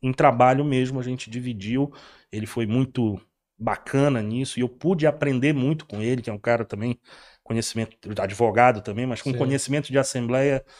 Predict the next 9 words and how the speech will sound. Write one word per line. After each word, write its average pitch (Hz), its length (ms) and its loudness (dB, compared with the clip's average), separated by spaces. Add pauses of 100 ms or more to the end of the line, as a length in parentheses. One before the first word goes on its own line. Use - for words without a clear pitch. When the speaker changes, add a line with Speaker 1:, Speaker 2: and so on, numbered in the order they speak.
(300)
Speaker 1:
muito 190 380 6
grande, 131 500 0 (400)
e 120 80 2
a 127 60 6
gente 139 240 -2
conseguiu 139 560 0
ali 127 180 2
fazer 123 480 0
uma, 127 460 -4